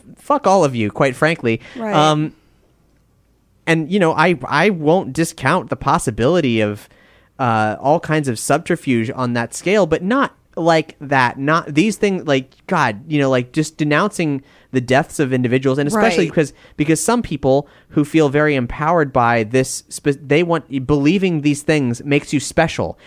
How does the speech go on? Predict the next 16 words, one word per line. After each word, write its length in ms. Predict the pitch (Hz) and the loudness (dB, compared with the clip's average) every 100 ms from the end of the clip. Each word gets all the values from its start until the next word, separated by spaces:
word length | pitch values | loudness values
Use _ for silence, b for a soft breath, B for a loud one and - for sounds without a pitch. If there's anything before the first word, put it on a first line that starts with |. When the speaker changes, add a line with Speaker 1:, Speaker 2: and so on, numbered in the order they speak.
| b | b
Speaker 1:
and 100 | 139 | 0
if 140 | 147 151 | 0 0
you're 60 | |
special, 580 | 143 - 214 - 131 139 b b | -6 0 0 2 0 0 b b
you 120 | 151 | 2
have 200 | 185 160 | 2 2
the 140 | 156 | 0
entertainment 520 | 156 151 - 196 185 | 2 -2 -2 -2 0
of 60 | 131 | -4
having 280 | 143 143 143 | -2 0 0
a 60 | 127 | -4
personal 500 | - 180 - 170 143 | -2 -4 -2 -4 -2
drama 480 | 123 143 190 110 | 2 2 2 -2
at 160 | 95 135 | -2 0
all 120 | 139 | 0
times. 540 | - 180 202 87 82 | -2 -2 -2 -4 -10